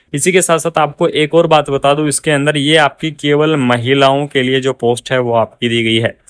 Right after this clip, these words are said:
जी बिल्कुल, आप बिल्कुल सुन रहे हैं, केवल महिलाओं के लिए यहाँ पर जो पोस्ट हैं वो आपको अवेलेबल कराई गई हैं। यानी कि नर्सिंग ऑफिसर के पोस्ट के लिए सिर्फ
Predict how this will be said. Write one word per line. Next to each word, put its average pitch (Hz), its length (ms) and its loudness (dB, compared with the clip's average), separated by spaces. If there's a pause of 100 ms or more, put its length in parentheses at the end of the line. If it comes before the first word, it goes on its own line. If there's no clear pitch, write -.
(380)
जी 131 220 -2
बिल्कुल, 160 320 2
आप 160 100 4
बिल्कुल 151 280 -6
सुन 160 200 -6
रहे 170 80 2
हैं, 170 100 -2
केवल 156 240 0
महिलाओं 151 440 -2
के 160 80 -6
लिए 156 140 -2
यहाँ 147 140 -2
पर 147 140 -8
जो 143 120 -2
पोस्ट 135 360 -2
हैं 165 60 0
वो 147 160 0
आपको 143 300 0
अवेलेबल 135 400 2
कराई 139 300 -2
गई 151 160 0
हैं। 147 180 0
यानी 135 140 -4
कि 139 100 -4
नर्सिंग 135 340 -4
ऑफिसर 143 340 0
के 143 120 -2
पोस्ट 135 360 -2
के 143 60 0
लिए 156 120 0
सिर्फ 131 400 -4